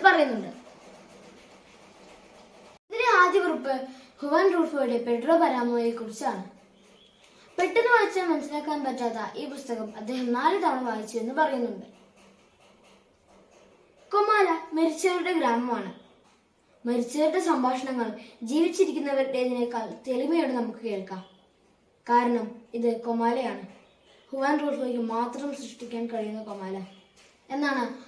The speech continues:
ഈ പുസ്തകത്തെക്കുറിച്ച് അബ്ബാസ് പരാമർശിച്ചിരിക്കുന്നത്. അതുപോലെ എം കൃഷ്ണൻ നായരുടെ സാഹിത്യ വാരഫലത്തെക്കുറിച്ചും ഈ പുസ്തകത്തിൽ പറയുന്നുണ്ട്.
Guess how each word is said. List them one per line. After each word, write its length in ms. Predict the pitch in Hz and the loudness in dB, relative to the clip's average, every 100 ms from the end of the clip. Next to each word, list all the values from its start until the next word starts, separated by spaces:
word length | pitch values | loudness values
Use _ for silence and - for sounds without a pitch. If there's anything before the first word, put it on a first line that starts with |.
| - | -6
ഈ 20 | 320 | -4
പുസ്തകത്തെക്കുറിച്ച് 720 | 330 - 254 - 240 240 220 190 214 | -4 -4 -4 -4 -6 -6 -8 -10 -8
അബ്ബാസ് 360 | 214 226 214 - | -4 -4 -6 -8
പരാമർശിച്ചിരിക്കുന്നത്. 1040 | 233 233 233 226 - 233 202 208 196 190 - _ _ _ _ _ _ _ _ _ _ 285 | -2 0 0 -4 -8 -14 -12 -10 -10 -10 -14 _ _ _ _ _ _ _ _ _ _ -4
അതുപോലെ 400 | 302 311 277 240 - - 302 | 4 6 6 4 -4 -6 0
എം 80 | 403 | 2
കൃഷ്ണൻ 260 | 392 - 294 277 | 2 -4 -4 -2
നായരുടെ 320 | 240 226 226 240 | -4 -4 -6 -6
സാഹിത്യ 320 | 247 269 359 | -4 -2 2
വാരഫലത്തെക്കുറിച്ചും 840 | 302 262 262 233 247 233 - 220 226 | 2 2 -4 -4 -4 -4 -8 -10 -10
ഈ 40 | 302 | -12
പുസ്തകത്തിൽ 400 | - 233 226 285 339 | -10 -10 -8 -2 2
പറയുന്നുണ്ട്. 420 | 302 269 214 190 | 2 2 -4 -8